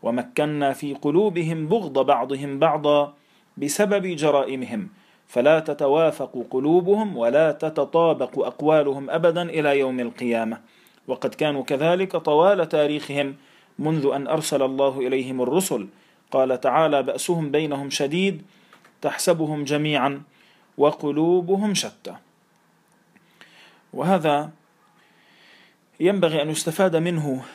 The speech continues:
دفع ما عساه يخطر بالبال من أثر شدتهم في الكفر وغلوهم في الطغيان، من أنهم قد يجتمعون على أمر يؤدي إلى الإضرار بالمسلمين، فدفع هذا الخاطر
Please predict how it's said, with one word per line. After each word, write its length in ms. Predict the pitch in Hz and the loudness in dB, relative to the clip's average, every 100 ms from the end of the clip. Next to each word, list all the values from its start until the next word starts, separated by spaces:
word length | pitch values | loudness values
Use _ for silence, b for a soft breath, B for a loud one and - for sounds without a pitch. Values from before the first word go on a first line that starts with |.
| B - | B -4
دفع 580 | 143 220 - 139 165 185 - | 2 2 0 0 2 2 -4
ما 260 | 143 156 156 | -2 2 2
عساه 540 | 131 143 - 180 170 151 | 2 0 0 0 0 -2
يخطر 560 | 170 156 - 196 202 | -2 -4 0 2 2
بالبال 600 | 143 147 147 160 170 160 | 0 -2 2 2 2 0
من 260 | 147 151 139 - | -2 -4 -4 0
أثر 320 | 220 185 147 | 2 4 2
شدتهم 640 | - 151 135 208 170 151 | -2 -6 0 0 2 -4
في 140 | 127 139 | -4 -6
الكفر 440 | 123 202 - 143 | -2 -4 -2 -2
وغلوهم 600 | 135 123 151 180 156 143 | 0 0 0 0 -2 -4
في 120 | 143 | -10
الطغيان، 800 | 156 - 147 156 170 185 208 220 - b b b b - | -12 -8 -2 0 2 2 0 -4 -8 b b b b -6
من 240 | 139 139 | -4 -2
أنهم 520 | 170 170 160 156 147 147 | -2 -2 -2 -4 -6 -2
قد 160 | 156 147 | -2 2
يجتمعون 720 | 143 - 156 147 147 190 175 | 0 0 -2 -2 -2 0 2
على 220 | 143 147 | 2 2
أمر 220 | - 156 | 0 -2
يؤدي 520 | 151 151 165 147 147 | -2 0 -2 -2 -4
إلى 80 | 151 | -2
الإضرار 480 | 143 143 156 170 156 | -2 0 2 2 2
بالمسلمين، 600 | 131 131 123 131 113 98 - b b b b b b b | 0 -4 -4 -6 -6 -8 -12 b b b b b b b
فدفع 520 | - 117 151 165 143 139 | -4 0 0 2 0 2
هذا 280 | 160 139 | 0 -2
الخاطر 640 | 127 - 165 180 185 180 | -4 0 0 2 0 0